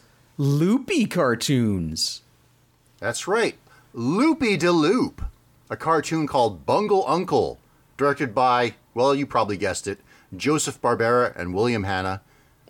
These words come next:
Speaker 2: This one in nineteen seventy-two. Um, so I think so far we've discovered in this year of animation celery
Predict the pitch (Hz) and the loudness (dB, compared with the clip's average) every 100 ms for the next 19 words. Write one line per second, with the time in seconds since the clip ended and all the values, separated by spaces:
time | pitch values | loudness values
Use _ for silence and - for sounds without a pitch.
0 | _ 123 131 - 117 117 117 98 101 113 | _ -4 -4 -2 0 0 -2 -2 -2 -2
1 | 101 107 98 - 101 90 87 - 233 214 | -2 -4 -2 0 0 -2 -4 0 2 0
2 | 208 - - - - _ - 135 143 135 | -4 -12 -20 -20 -20 _ -4 0 0 0
3 | 131 _ _ - - 180 165 135 139 220 | -4 _ _ -10 -2 2 2 2 0 -2
4 | - - 190 190 143 123 120 107 110 - | -4 -2 -2 0 0 0 -2 -6 -6 0
5 | 135 113 110 107 101 98 - - - - | 0 2 0 0 -2 -2 -4 -6 -10 -14
6 | 90 92 117 120 110 101 104 104 107 98 | -10 -4 0 4 4 2 0 0 -2 -2
7 | 101 85 98 90 98 160 | -4 -2 0 0 0 -4